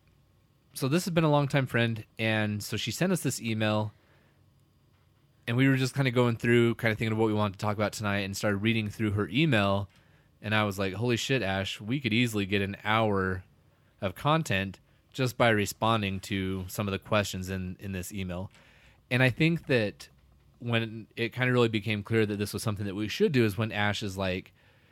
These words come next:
you know, I was reading through some of her questions, and she's like, I, I know that I have really bad anxiety, but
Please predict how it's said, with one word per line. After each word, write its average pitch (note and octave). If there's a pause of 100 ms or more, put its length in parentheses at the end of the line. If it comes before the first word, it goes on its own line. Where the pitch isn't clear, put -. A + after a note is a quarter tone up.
(140)
you A#2
know, A2+
I A2
was G#2
reading C#3
through C3+
some B2+
of G#2
her G#2
questions, C3+
and G2
she's -
like, G2+
I, C3+
I -
know D3
that C3
I A#2+
have A2+
really A2
bad G2+
anxiety, G2
but F#2+